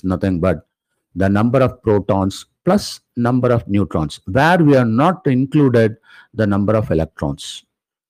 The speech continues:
புரியுதா? இப்போ உனக்கு ஒரு சின்ன கொஸ்டின் ஒண்ணு தோணும், "சார், நம்ம அட்டாமிக் மாஸ்ன்னு சொல்லிட்டு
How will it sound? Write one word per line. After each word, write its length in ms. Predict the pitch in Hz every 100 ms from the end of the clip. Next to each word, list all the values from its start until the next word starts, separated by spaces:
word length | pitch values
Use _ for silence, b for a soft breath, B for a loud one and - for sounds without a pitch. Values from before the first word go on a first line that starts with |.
| -
புரியுதா? 360 | 117 110 107 90 - _ _ _
இப்போ 460 | - 156 175 170 170
உனக்கு 260 | 156 151 143
ஒரு 200 | 127 117
சின்ன 240 | 180 180
கொஸ்டின் 400 | - 135 - 135
ஒண்ணு 240 | 113 101 90
தோணும், 280 | 98 85 73 _ _ _ _ _
"சார், 240 | - 165
நம்ம 280 | 131 127 131 127 143 107 - _ -
அட்டாமிக் 500 | 117 - 190 190 143
மாஸ்ன்னு 400 | 127 127 151 151
சொல்லிட்டு 640 | 139 120 101 87 87 107